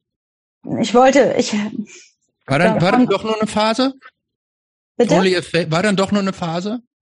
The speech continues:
Speaker 1: Das Vegan-Sein auf
Speaker 2: Ja,
Speaker 1: jeden
Speaker 2: dann alles,
Speaker 1: Fall.
Speaker 2: alles, alles.
Speaker 1: Nee, nee, das, also ich bin noch immer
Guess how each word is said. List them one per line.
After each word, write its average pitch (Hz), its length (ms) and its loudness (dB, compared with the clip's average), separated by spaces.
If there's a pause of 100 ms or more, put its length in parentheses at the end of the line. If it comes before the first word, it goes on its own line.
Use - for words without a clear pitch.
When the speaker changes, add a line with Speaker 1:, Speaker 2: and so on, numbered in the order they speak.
(400)
Speaker 1:
Das 247 220 0
Vegan-Sein 269 640 2
auf 262 160 -2
Speaker 2:
Ja, 247 80 2
Speaker 1:
jeden 226 140 2
Speaker 2:
dann 165 60 -4 (120)
alles, 196 160 -2
Speaker 1:
Fall. 151 60 -10
Speaker 2:
alles, 170 480 -8 (120)
alles. 151 520 -6 (340)
Speaker 1:
Nee, 339 240 2
nee, 359 240 2
das, 302 320 0
also 269 240 0
ich - 280 -4 (120)
bin 311 180 2
noch 320 160 -2
immer 285 560 0